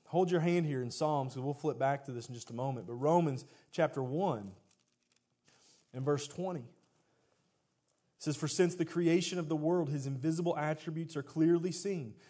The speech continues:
being understood by the things that are made, even so eternal, or even His eternal power and Godhead, so that they are without excuse." No one has any excuse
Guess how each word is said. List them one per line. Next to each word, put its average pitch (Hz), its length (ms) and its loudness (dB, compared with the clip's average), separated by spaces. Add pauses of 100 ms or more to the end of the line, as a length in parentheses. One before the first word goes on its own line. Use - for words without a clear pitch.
being 185 220 6
understood 190 540 2
by 175 140 8
the 151 100 -2
things 175 320 2
that 170 120 4
are 175 80 2
made, 190 240 2
even 180 240 -2
so 185 220 2
eternal, 208 680 -2 (240)
or 165 100 2
even 196 220 2
His 185 160 2
eternal 175 320 0
power 196 460 2
and 170 180 -2
Godhead, 143 640 2 (280)
so - 180 2
that 170 240 0
they 214 260 4
are 175 160 6
without 160 680 -2 (300)
excuse." - 920 -10 (1300)
No 170 280 2
one 139 560 0
has 170 300 -2 (140)
any 233 300 -4
excuse 180 840 -10